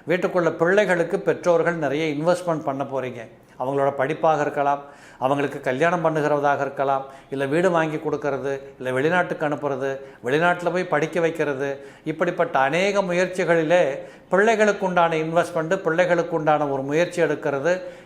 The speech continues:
இப்படிப்பட்டதெல்லாம் பெற்றோர்கள் கண்டிப்பாக பிள்ளைகளின் வருங்காலம் கருதி செஞ்சு தான் ஆகணும். அதே போல, ஐந்தாம் இடத்தை பார்க்கின்ற காரணத்தால், ஊர்வழி சுத்துறது,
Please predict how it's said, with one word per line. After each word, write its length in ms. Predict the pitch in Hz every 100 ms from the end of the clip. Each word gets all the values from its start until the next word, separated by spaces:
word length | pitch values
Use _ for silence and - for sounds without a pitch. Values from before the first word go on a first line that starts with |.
| -
இப்படிப்பட்டதெல்லாம் 920 | 151 180 170 165 165 147 147 180 196
பெற்றோர்கள் 580 | 151 127 170 156 165 175
கண்டிப்பாக 600 | 147 143 165 156 143 170
பிள்ளைகளின் 640 | 175 139 156 151 147 135
வருங்காலம் 540 | 127 151 165 165 156 131
கருதி 320 | 135 143 170 -
செஞ்சு 300 | 143 139 143
தான் 400 | 160 113 135 147
ஆகணும். 320 | 139 110 - - - - - -
அதே 220 | 127 165 196
போல, 160 | 220
ஐந்தாம் 380 | 202 185 202 208
இடத்தை 300 | 190 185 180
பார்க்கின்ற 520 | 170 170 170 175 165
காரணத்தால், 680 | 165 160 156 151 151 175 156
ஊர்வழி 380 | 180 196 180 156
சுத்துறது, 640 | 151 - 151 139 139 143